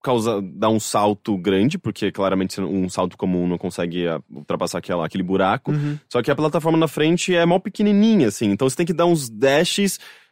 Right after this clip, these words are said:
Speaker 1: e, e, e dentro dessa afobação de dashes, porque você fica apertando o botão pra ele dar dash, você tem que pousar num lugar perfeito. E, e, e
Speaker 2: Aí
Speaker 1: é
Speaker 2: você
Speaker 1: meio
Speaker 2: pode se
Speaker 1: difícil,
Speaker 2: pendurar
Speaker 1: às vezes.
Speaker 2: também, né?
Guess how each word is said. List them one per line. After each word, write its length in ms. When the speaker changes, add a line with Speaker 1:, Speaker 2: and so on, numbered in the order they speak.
Speaker 1:
e, 760
e, 280
e 20
dentro 280
dessa 180
afobação 500
de 100
dashes, 480
porque 220
você 80
fica 120
apertando 300
o 20
botão 240
pra 120
ele 100
dar 120
dash, 380
você 120
tem 120
que 60
pousar 280
num 80
lugar 300
perfeito. 520
E, 180
e, 100
e 40
Speaker 2:
Aí 60
Speaker 1:
é 20
Speaker 2:
você 60
Speaker 1:
meio 60
Speaker 2:
pode 120
se 40
Speaker 1:
difícil, 60
Speaker 2:
pendurar 340
Speaker 1:
às 40
vezes. 160
Speaker 2:
também, 240
né? 160